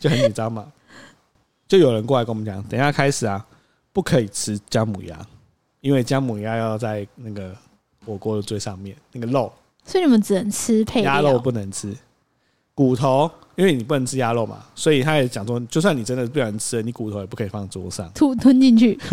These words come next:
Speaker 1: 我不知道，所以就不能吃鸭肉啊。锅子最上面的菜也不能吃。
Speaker 2: 哇哦。
Speaker 1: 因为夹起来就不好看。
Speaker 2: 好严格哦。
Speaker 1: 所以我在想说，那我到底要吃什么？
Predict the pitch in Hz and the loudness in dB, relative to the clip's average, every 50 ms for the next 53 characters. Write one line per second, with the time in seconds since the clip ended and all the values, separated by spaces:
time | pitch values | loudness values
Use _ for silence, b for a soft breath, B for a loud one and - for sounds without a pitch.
0 | 180 139 151 - 143 135 151 147 285 - 123 120 - - 175 175 180 202 202 214 | 4 6 6 6 4 4 4 2 2 2 2 0 2 2 2 4 4 4 4 6
1 | 180 170 165 156 175 175 185 175 175 180 190 175 147 143 143 - - - b b | 4 4 4 0 0 2 4 4 4 4 4 4 2 2 2 2 0 -2 b b
2 | b b b b b b b b b b b b b b b b b _ _ _ | b b b b b b b b b b b b b b b b b _ _ _
3 | _ _ - 202 214 220 196 175 139 131 - 160 151 - 160 151 143 127 113 110 | _ _ 4 6 6 6 6 4 2 2 4 2 4 4 2 0 0 -2 -4 -4
4 | - - 131 120 104 - - 98 95 82 76 73 - - - 82 - _ _ _ | -4 -4 -4 -4 -4 -6 -8 -12 -12 -12 -12 -10 -10 -10 -10 -14 -20 _ _ _
5 | _ - 214 208 202 202 214 233 247 240 240 240 226 214 208 208 202 170 156 170 | _ -2 0 2 2 2 2 2 2 2 2 0 0 0 -2 -2 0 0 2 2
6 | 160 160 - - - _ - 113 - 101 - - 101 85 - 90 87 95 95 90 | 2 0 -4 -16 -18 _ -8 -8 -8 -8 -8 -10 -10 -10 -10 -14 -12 -12 -12 -14
7 | - - - 208 202 208 202 202 208 240 247 - 233 208 196 196 196 208 214 214 | -14 -4 -2 0 2 2 2 4 4 4 4 4 2 0 2 2 0 0 0 0
8 | 208 208 208 196 214 b b b b b b b b b b _ - 262 277 190 | 0 -2 -4 -6 -10 b b b b b b b b b b _ 2 2 2 2
9 | 131 131 180 - - 117 107 113 123 170 165 120 104 101 107 107 101 90 90 101 | 2 0 0 0 -2 -4 -4 -2 -2 0 0 -2 -2 -2 -4 -6 -6 -6 -8 -8
10 | - - - - - - - - - | -8 -8 -10 -8 -8 -8 -8 -8 -10